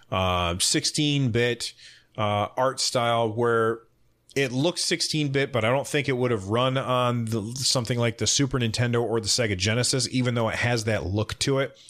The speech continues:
A very, very fun, uh, game. And if you wanna see what the first look is like, again, that's youtube dot com slash run jump stomp. And I'm looking at chat, and nobody seems to know what an E-Buoy is.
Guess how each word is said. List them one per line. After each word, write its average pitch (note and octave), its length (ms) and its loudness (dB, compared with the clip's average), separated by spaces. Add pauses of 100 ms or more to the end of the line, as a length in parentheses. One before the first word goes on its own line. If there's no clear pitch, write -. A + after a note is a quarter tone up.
(140)
A G#2+ 120 0
very, D#3 300 2
very B2 220 0
fun, C3 420 0 (420)
uh, F#2+ 520 2
game. A#2+ 440 0
And A2+ 400 0
if A2 200 -2
you C#3 100 2
wanna C#3 240 2
see - 160 -2
what B2+ 160 0
the G2 80 -2
first A#2+ 380 0
look C3 200 0
is A2+ 140 -2
like, A2+ 240 0
again, A#2 340 -2 (300)
that's G#2+ 260 0
youtube A#2+ 380 0
dot A2+ 220 0
com G#2 320 0 (180)
slash G#2+ 500 0 (220)
run A2 420 0
jump G#2+ 300 0
stomp. G#2 380 0
And A2 180 0
I'm A2 160 0
looking C3+ 320 0
at A2+ 100 -2
chat, B2 360 2
and A2 200 0
nobody C#3 320 2
seems C3 340 0
to B2 100 0
know B2 180 2
what A#2 480 0
an A#2+ 220 -4
E-Buoy C3 640 2
is. E3 500 0